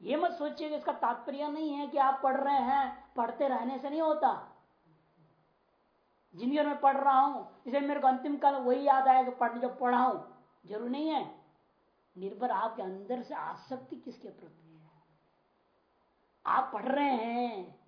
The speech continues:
और दिमाग में कोई और चीज नाच रहा है, किसी और चीज की आसक्ति है, वासना है,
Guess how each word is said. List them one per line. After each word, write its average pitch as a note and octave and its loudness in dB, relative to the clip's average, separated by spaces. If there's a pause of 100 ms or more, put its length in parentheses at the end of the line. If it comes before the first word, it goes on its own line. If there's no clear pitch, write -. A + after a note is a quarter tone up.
(420)
और G3 -8
दिमाग B3 0
में B3 -4
कोई A3+ -4
और A3+ -4
चीज G#3+ -12 (460)
नाच G3+ -10
रहा G3 -2
है, F#3+ -10 (720)
किसी A#3 -6
और A#3 -4
चीज A3 -10
की B3 -10
आसक्ति F#3+ -10
है, G3 -8
वासना F3+ -10
है, F#3 -10